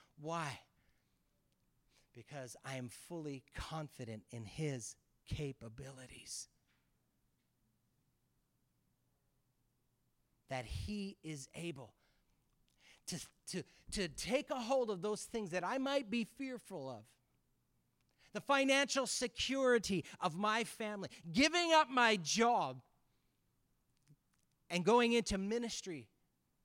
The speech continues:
giving it all up. Why? Because I'm convinced that it's safer to be in His plan and in His purpose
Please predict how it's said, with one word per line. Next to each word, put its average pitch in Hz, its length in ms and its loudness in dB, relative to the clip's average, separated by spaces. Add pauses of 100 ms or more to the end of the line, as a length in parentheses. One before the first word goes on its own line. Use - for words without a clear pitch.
(1300)
giving 294 300 6
it 285 120 12
all 311 300 12
up. 285 180 12 (1800)
Why? 190 400 2 (200)
Because 156 200 -10
I'm 147 120 -6
convinced 185 920 -8 (500)
that 180 140 0
it's 170 120 -6
safer 175 840 -2 (1600)
to 226 160 -2
be 254 340 4
in 214 80 4
His 220 320 2
plan 165 460 -2
and 156 120 -2
in 156 80 -2
His 185 280 -4
purpose - 640 -16